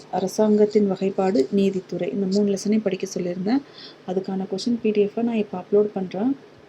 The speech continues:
பார்த்து டெஸ்ட் எழுதுங்க.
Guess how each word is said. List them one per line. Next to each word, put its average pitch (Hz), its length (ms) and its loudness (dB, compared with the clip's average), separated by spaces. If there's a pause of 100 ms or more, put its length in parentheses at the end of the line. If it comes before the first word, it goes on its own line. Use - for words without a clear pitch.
(1900)
பார்த்து 185 280 -6
டெஸ்ட் 190 300 -2
எழுதுங்க. 190 500 -2